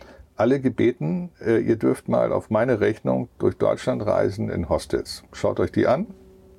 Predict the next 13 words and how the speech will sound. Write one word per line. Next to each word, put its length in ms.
schreibt 300
mir 80
einen 80
kleinen 300
Bericht, 400
ich 160
zahle 300
alles. 380
So 240
aus 160
meiner 160
privaten 560
Tasche. 340